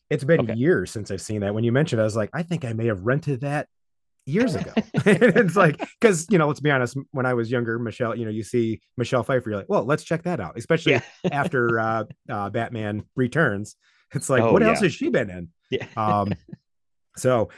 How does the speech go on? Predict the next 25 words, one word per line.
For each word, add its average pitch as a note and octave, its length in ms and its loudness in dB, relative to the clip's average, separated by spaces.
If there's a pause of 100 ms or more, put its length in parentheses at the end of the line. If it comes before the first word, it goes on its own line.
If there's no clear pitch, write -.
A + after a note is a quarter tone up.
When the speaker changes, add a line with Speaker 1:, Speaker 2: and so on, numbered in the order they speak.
(140)
Speaker 1:
but C3+ 100 4
it's E3+ 100 0
been F3 140 4
forever C#3 340 -2
since A#2 160 -6
I've A2+ 140 -8
seen D#3+ 200 -2
it. E2 140 -8
And G2+ 300 -6
yeah, E3+ 160 4
just E3 220 2
looking E3+ 220 2
at D3 80 -2
the B2+ 80 -4
cast, F3 360 -4
I'm G2+ 100 -6
like, G2 220 -6
"Good B3 180 -2
gravy." C3+ 360 -2
It's - 120 -10
one C#3 120 0
of C#3 60 2
those B2+ 140 2
movies C#3 340 -2
that, A2 240 -4